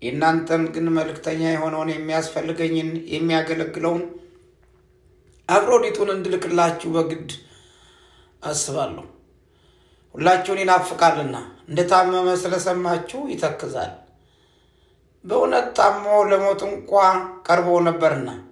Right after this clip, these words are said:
ነገር ግን እግዚአብሔር ማረው።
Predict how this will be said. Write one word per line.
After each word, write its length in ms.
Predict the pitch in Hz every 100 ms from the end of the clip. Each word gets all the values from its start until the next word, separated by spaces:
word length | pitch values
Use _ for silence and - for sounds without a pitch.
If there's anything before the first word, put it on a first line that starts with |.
| _ _ _ _ _ _ _ _ -
ነገር 220 | 135 165
ግን 160 | 170 180
እግዚአብሔር 600 | 165 170 165 165 170 170
ማረው። 340 | 170 - 147